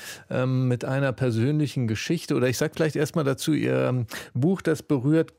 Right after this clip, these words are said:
ganz verschiedene Horizonte. Einmal das Persönliche, sogar Intime, das Politische kommt vor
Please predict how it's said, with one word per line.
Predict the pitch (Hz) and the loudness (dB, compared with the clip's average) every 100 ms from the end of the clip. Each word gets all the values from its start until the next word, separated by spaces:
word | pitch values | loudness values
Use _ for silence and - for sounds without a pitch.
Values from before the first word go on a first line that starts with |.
| _ | _
ganz | 143 143 - | 0 0 -2
verschiedene | - 131 - 160 156 139 123 110 107 | -4 -4 -2 -2 0 2 2 2 2
Horizonte. | 117 120 120 - 110 107 104 117 - | 2 2 0 0 0 0 -2 -2 0
Einmal | 131 139 143 | 0 0 0
das | 123 - | 0 -2
Persönliche, | 120 101 151 165 151 135 147 | -2 0 2 2 0 0 0
sogar | 123 117 117 | 2 0 0
Intime, | 117 104 - 170 170 160 156 147 | 0 -2 -4 -2 2 2 2 2
das | 117 - | -2 -2
Politische | 123 135 170 165 - | 0 0 0 0 0
kommt | 156 143 135 | -2 0 -2
vor | - - 139 131 127 | -4 -2 2 2 0